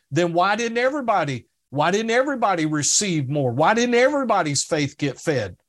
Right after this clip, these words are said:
Well, here's the difference, and it all rests in that Greek word rhema. So let me tell you what that Greek word rhema means.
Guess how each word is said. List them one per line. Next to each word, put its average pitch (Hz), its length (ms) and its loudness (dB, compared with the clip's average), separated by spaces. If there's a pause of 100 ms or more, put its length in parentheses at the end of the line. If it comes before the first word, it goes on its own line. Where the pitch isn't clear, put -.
Well, 139 160 0
here's 208 260 2
the 220 120 0
difference, 180 520 -2
and 156 200 0
it 160 180 -4
all 214 560 4
rests 196 540 0
in 196 320 0
that 185 320 0
Greek 185 360 -2
word 170 480 4 (300)
rhema. 156 640 0 (380)
So - 180 0
let 165 120 4
me 220 120 2
tell 220 180 0
you 190 140 2
what 180 180 2
that 170 180 0
Greek 180 300 -2
word 160 380 0
rhema 165 640 0
means. 151 720 -2